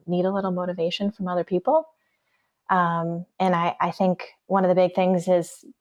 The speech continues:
don't be afraid to ask questions, especially if you're new to the industry. It's expected. And I feel like if you don't ask questions, people are gonna think you're not interested. Um, and there's never a question that you should feel stupid asking.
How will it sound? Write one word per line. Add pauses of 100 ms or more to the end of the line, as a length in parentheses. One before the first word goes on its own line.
(120)
don't
be
afraid
to
ask
questions, (480)
especially
if
you're
new
to
the
industry. (280)
It's
expected.
And
I
feel
like
if
you
don't
ask
questions, (320)
people
are
gonna
think
you're
not
interested. (500)
Um, (220)
and
there's
never
a
question
that (220)
you
should
feel
stupid
asking.